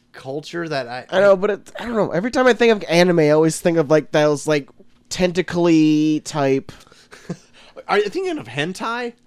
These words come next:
Speaker 1: <laughs>
Speaker 2: Maybe, but, like, I don't know. Even, like, when we saw Akira, there was, like, even
Speaker 1: Sure.
Speaker 2: when, like, things were going nuts there, they always had, like, these weird, like, things that stuck out with, like, tentacles and shit.
Speaker 1: Sure.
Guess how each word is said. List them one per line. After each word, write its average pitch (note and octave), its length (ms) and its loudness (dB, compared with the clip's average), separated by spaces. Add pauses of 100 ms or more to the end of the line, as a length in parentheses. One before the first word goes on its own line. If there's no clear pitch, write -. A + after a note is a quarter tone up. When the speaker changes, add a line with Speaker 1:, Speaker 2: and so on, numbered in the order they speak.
(240)
Speaker 1:
<laughs> F#5+ 360 -20
Speaker 2:
Maybe, E4+ 500 4
but, C#4+ 180 8
like, C#4+ 240 10 (100)
I - 320 -8
don't F#4+ 140 0
know. A3+ 140 4
Even, E4+ 200 4
like, D4+ 120 8
when C4+ 160 6
we C4+ 100 4
saw C4 260 4
Akira, A#3 680 6
there F#3+ 140 6
was, G3 180 4
like, G3 260 4 (280)
even A3 140 -6 (140)
Speaker 1:
Sure. B3+ 80 6
Speaker 2:
when, A#3+ 140 6
like, A3 200 6 (320)
things G#3 260 0
were G#3 80 6
going G3 280 6
nuts F#3+ 260 4
there, F#3 200 6
they E3+ 80 6
always F3+ 180 6
had, G3 100 4
like, F3+ 140 0
these E3+ 180 -4
weird, E3 340 2
like, D#3 300 2 (460)
things A3+ 260 2
that F3 100 -6
stuck - 340 2
out F#3+ 120 4
with, F3+ 60 2
like, E3 140 2
tentacles D#3 540 -4
and B2 180 -10
shit. A#2+ 440 -4
Speaker 1:
Sure. G#2+ 460 -6